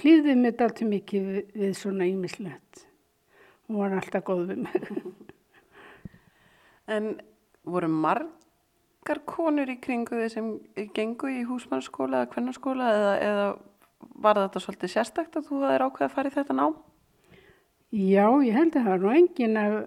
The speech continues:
Speaker 1: af, engin af mínu fólki bara, eh, sem hefði farið í húsmæðraskóla. Varla í skóla, nema bara í barnaskóla.
Speaker 2: Þannig að þú varst svo fyrsta sem fórst í,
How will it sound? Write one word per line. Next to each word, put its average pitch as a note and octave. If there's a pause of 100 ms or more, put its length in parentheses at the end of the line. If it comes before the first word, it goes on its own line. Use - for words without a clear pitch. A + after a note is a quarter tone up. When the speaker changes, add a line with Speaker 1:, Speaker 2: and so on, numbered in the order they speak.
(160)
Speaker 1:
af, F#3+ (1120)
engin G#3+
af A3+
mínu A3+
fólki -
bara, F3
eh, G3 (1040)
sem G#3
hefði G3+
farið F#3+
í F#3+ (540)
húsmæðraskóla. G#3 (920)
Varla A#3+
í F#3+
skóla, D#4 (100)
nema G#3
bara A3
í G#3
barnaskóla. D4 (1160)
Speaker 2:
Þannig G3+
að G3+
þú A3+
varst G#3+
svo G#3+
fyrsta G#3+
sem G3+
fórst -
í, G3